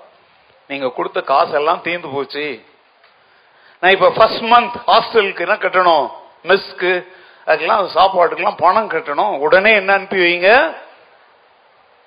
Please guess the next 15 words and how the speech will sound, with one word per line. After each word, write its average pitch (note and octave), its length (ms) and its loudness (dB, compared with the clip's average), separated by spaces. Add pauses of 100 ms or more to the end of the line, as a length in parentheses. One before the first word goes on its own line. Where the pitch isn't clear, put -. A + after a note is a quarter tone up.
(360)
அப்பா E3+ 280 0
ஒரு E3+ 200 2
கடிதம் F3 340 2
எழுப்பினாரு, C#3 640 -4
"மகனே, E3+ 380 0 (580)
உன் C#3+ 160 2
கையில G#3+ 380 4
நான் E3 180 2
கொடுத்து G#3 320 0
அனுப்பின D#3+ 380 -2
வேதத்தை F3+ 500 2
என்ன F3 120 0
பண்ணு." G3 640 0 (1080)
என்ன D3 180 -12
இந்த E3 200 -12